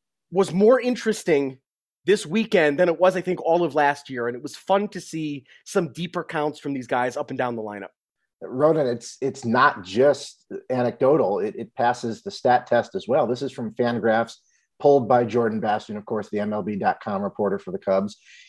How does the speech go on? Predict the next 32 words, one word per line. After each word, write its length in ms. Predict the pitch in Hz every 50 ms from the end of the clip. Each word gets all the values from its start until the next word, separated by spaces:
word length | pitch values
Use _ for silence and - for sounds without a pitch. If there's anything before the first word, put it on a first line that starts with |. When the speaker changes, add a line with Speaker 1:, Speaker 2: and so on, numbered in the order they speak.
| _ _ -
Speaker 2:
It 160 | 139 156 160
is, 160 | 196 208 156
of 240 | 165 147 147 139 -
course, 260 | - 143 127 127 127
only 180 | 127 120 120 117
three 240 | - - 117 123 110
games, 300 | 107 120 123 139 143 -
but 80 | 135
right 180 | 120 135 147 165
now 140 | 165 190 180
the 80 | 143
Cubs 260 | - - 147 151 147 -
have 120 | 160 135
the 120 | 117 113 - - -
third 240 | 131 151 175 131 127
lowest 400 | 127 135 139 143 131 - - -
swinging 340 | - 131 151 160 160 147
strike 380 | 131 - - 139 165 190 - -
percentage 600 | 131 123 - - 92 87 90 95 110 127 - - _ _ _ _ _ _ -
in 180 | 131 123 117
M 160 | 110 120 127 131
L 160 | 127 120 113
B. 360 | 113 120 113 98 - - _ _ _ _ _ _ -
And 120 | 147 180
again, 280 | 180 156 143 135 123 127
it 100 | 147 151
is 140 | 160 143
only 140 | 170 190 180 -
three 220 | - - 175 190
games 400 | 139 143 131 127 131 135 123 -
that 200 | 131 131 131 139
will 400 | 135 143 139 139 143 135 110